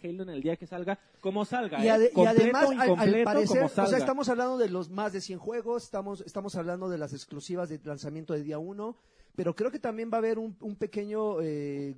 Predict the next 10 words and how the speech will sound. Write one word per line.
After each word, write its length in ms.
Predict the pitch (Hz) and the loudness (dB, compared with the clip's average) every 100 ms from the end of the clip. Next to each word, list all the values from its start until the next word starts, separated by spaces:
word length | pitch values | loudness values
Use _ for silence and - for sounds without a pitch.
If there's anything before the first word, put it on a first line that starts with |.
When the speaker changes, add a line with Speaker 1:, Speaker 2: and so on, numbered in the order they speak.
| 131 | -8
Speaker 2:
grupo 400 | 156 190 - 233 | -6 -4 -2 -2
de 140 | 175 | -4
juegos 420 | - 180 190 247 | -6 -8 -8 -10
que 100 | - | -10
también 240 | 175 165 196 | -10 -10 -8
van 120 | 220 | -8
a 60 | |
tener 220 | 208 170 175 | -6 -6 -6
un 140 | 208 | -6
descuento, 800 | 180 160 - - 196 214 262 392 | -8 -8 -10 -10 -10 -8 -8 -8